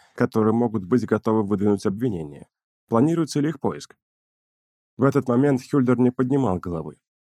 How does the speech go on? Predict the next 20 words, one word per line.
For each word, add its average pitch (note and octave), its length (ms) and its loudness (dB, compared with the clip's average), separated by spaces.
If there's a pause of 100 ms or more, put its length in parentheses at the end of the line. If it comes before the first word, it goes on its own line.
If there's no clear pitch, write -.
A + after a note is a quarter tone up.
(160)
Эртла C3+ 340 4
проглотила C3+ 680 0
его A2 240 2
ложь A#2+ 240 2
о B2 80 -2
том, B2 200 2
откуда A2 360 0
он A2 120 2
знает A2 320 0
Углу. E2 400 -6 (680)
Но A#2 140 4
в - 60 -6
ходе A2+ 240 0
расследования A2 680 2
ей A2+ 140 0
всё A#2 180 -2
равно A2 280 2
придётся G#2 420 -2
узнать A2+ 300 -2
правду. D2 400 -10